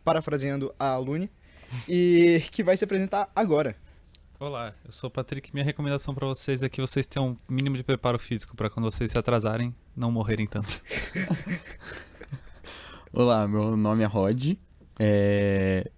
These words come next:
Speaker 3: eu sou do segundo semestre de cinema, meu primeiro hiperlink, e minha repo-, recomendação da semana vai ser, se você tá com o seu siso ferrado, por favor, vá ver isso.
Speaker 2: É bom.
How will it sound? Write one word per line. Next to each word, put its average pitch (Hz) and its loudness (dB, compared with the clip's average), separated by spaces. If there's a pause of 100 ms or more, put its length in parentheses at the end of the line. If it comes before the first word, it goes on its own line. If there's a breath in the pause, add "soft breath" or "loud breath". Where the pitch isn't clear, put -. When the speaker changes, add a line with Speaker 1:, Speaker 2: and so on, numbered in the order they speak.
(160)
Speaker 3:
eu 120 2
sou 135 2
do - -4
segundo 131 2
semestre 120 4
de 110 -4
cinema, 147 4
meu 113 4
primeiro 107 2
hiperlink, 117 2
e 135 8
minha 135 6
repo-, 131 0
recomendação 123 2
da 131 6
semana 135 2
vai 120 4
ser, 131 2 (600 loud breath)
se - -4
você 131 4
tá 139 4
com - 0
o 131 4
seu 127 2
siso 131 2
ferrado, 120 2
por 131 0
favor, 113 2
vá 110 0
ver 120 0
isso. 104 -4 (280)
Speaker 2:
É 107 -6
bom. 120 2